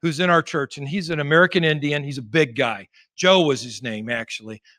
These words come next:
Big, uh, Big Joe. And I went up to the altar with Joe and just knelt down and put my hand on his back, and immediately I was not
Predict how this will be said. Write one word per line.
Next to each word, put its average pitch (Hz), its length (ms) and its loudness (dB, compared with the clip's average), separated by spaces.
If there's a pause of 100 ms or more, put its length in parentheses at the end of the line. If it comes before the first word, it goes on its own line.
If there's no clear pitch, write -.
Big, 180 340 0
uh, 143 220 -2 (300)
Big 143 240 2
Joe. 147 440 6 (220)
And 139 100 -2
I 165 80 4
went 190 200 4
up 180 120 0
to 185 100 -2
the 165 120 0
altar 160 260 4
with 139 220 -6
Joe 143 220 0
and 139 100 -6
just 156 380 -10
knelt 175 360 0
down 143 380 4 (320)
and 143 160 -4
put 208 160 -4
my 180 160 2
hand 180 320 0
on 165 160 2
his 151 160 -4
back, 135 380 2 (320)
and 147 120 0
immediately 147 880 2 (260)
I 156 140 2
was 143 260 -2
not 147 260 0